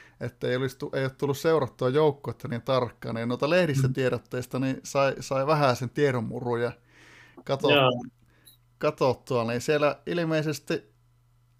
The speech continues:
Speaker 1: oli alu-, aluksi lähditte rakentamaan tota runkoa omista kasvateista, että oliko, oliko tuota sillä vaikutusta tuohon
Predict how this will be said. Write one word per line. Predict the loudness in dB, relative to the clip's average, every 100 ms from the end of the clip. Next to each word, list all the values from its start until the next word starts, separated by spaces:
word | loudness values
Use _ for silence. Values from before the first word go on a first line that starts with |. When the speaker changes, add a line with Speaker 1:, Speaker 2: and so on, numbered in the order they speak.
| -6
Speaker 1:
oli | 0 0 0 -6 -12
alu-, | -2 0 2
aluksi | 2 2 0 -2 0
lähditte | 0 0 -2
rakentamaan | -4 -2 -2 -2 -2 -6 -6
tota | -6 -8 -8 -6 -2 -2 -6 _ _ _ _
runkoa | 0 4 4 2 2 2
omista | 2 0 -2 -2
kasvateista, | 0 0 0 -8 -8 -10 -10 -14 -14
että | -4 -2
oliko, | 0 0 -2 -2 _ _ -6
oliko | -4 -4
tuota | -4 -4 -4 -4
sillä | -2 0 2
vaikutusta | 4 2 0 -10 -10
tuohon | -8 -6 -6